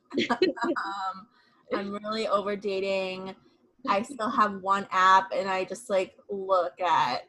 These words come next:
Speaker 1: people who message me or, like, whatever, and I'm just like,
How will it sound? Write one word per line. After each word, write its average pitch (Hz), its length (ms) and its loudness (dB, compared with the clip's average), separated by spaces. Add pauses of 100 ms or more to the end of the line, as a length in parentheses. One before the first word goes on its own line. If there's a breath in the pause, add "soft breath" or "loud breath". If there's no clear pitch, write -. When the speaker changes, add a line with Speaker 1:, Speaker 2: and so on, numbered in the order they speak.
Speaker 1:
people 196 280 -2
who 185 160 -6
message 180 380 -10
me 175 280 -2
or, 165 180 -2
like, 160 300 2
whatever, 170 500 0
and 165 120 -6
I'm 156 120 -8
just - 220 -14
like, 170 320 0